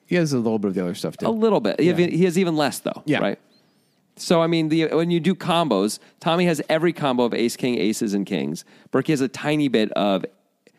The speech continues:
Speaker 2: of those, right? I mean, that's a big difference.
Speaker 1: Those are all good points, but I still don't like the bet.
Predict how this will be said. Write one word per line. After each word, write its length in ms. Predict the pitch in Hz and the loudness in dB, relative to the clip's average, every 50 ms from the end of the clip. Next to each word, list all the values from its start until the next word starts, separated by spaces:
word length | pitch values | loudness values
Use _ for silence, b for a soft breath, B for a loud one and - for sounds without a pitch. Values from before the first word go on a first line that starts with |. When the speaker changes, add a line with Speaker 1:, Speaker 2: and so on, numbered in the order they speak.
| _ _ | _ _
Speaker 2:
of 200 | - 107 101 90 | -4 -4 -2 0
those, 380 | 95 87 73 - - - - - | 0 -2 -2 -2 -6 -10 -6 -2
right? 240 | 92 104 113 - - - | -2 -2 -2 -2 -6 -4
I 60 | - | -4
mean, 100 | 147 151 | -2 0
that's 160 | 160 165 - | -2 0 -2
a 40 | 220 | -2
big 180 | 175 214 214 190 | 0 0 -2 0
difference. 540 | - 233 - - - - - - - - - _ _ _ _ _ | -2 -2 -2 -4 -6 -8 -10 -12 -14 -14 -18 _ _ _ _ _
Speaker 1:
Those 180 | - 170 160 156 | 0 2 2 4
are 80 | 180 190 | 4 4
all 100 | 190 185 | 2 2
good 220 | 185 185 156 - | 2 -2 -2 0
points, 540 | - 175 165 165 175 - - - - - - _ _ _ - | 0 0 0 0 0 -2 -4 -6 -8 -8 -10 _ _ _ -18
but 300 | 135 131 165 156 147 131 | -6 -2 0 0 0 0
I 100 | 135 139 | -2 -4
still 220 | 135 - 160 151 | -2 0 0 0
don't 140 | 147 147 131 | 0 0 0
like 180 | 127 127 - - | -2 -2 -4 -4
the 60 | 107 | -6
bet. 220 | 92 98 - - | -6 -6 -6 -8